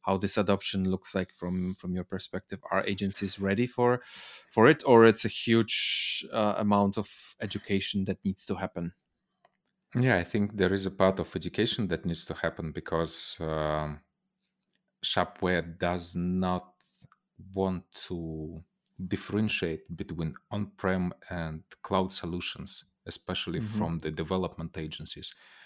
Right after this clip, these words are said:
Speaker 2: They want every solution at the Shopware store named application. They do not want to differentiate whether it is a plugin or it is an application. Because,
Speaker 1: Mm-hmm.
Speaker 2: for example, we cannot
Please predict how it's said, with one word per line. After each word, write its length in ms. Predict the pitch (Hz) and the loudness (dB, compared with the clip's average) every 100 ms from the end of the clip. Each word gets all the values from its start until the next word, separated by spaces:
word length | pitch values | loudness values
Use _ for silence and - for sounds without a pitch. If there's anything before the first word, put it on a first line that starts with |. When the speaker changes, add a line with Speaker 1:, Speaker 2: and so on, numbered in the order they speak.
| - | -16
Speaker 2:
They 260 | 87 78 82 | -4 0 2
want 380 | 82 85 85 - - | 2 0 -4 -8 -4
every 640 | 95 95 98 95 90 82 | -2 -2 -2 0 0 -4
solution 640 | - - 87 110 - 87 - | -6 -4 -4 -4 -4 -6 -6
at 140 | - - _ | -10 -12 _
the 180 | 85 80 | -8 -6
Shopware 560 | 78 - 90 - 85 82 | -4 -6 -6 -4 -2 -2
store 400 | - 95 95 95 - _ | -4 -2 0 -2 -10 _
named 400 | 90 90 92 87 - | -2 2 2 -2 -8
application. 680 | - 95 85 90 85 82 - _ - | -8 -6 -4 -4 -4 -8 -12 _ -12
They 320 | 92 80 78 | -6 -4 -4
do 140 | 78 | -4
not 200 | 87 87 | -4 -4
want 340 | 92 85 85 - | -4 -4 -6 -8
to 80 | |
differentiate 800 | 90 90 - 90 87 - 76 76 80 | -8 -6 -6 -4 -4 -6 -8 -10 -8
whether 180 | 82 80 | -6 -6
it 200 | 76 - | -8 -8
is 200 | 80 - | -8 -8
a 100 | 82 _ | -12 _
plugin 540 | 90 95 110 113 117 - | -2 -2 -2 -2 -4 -6
or 400 | - 87 82 82 - | -6 -4 -2 -4 -8
it 180 | - 95 | -12 -8
is 200 | 82 82 | -8 -6
an 200 | 80 80 | -6 -8
application. 640 | - 85 - 107 - - - _ _ _ - - - | -10 -10 -6 -6 -6 -10 -18 _ _ _ -20 -16 -8
Because, 280 | 131 110 117 | -4 -2 -2
Speaker 1:
Mm-hmm. 0 | |
Speaker 2:
for 180 | 135 82 | -2 -4
example, 440 | 82 90 92 85 - _ _ | 0 0 -2 -6 -10 _ _
we 180 | 82 98 | -2 0
cannot 580 | 107 98 90 90 90 | 0 0 2 2 0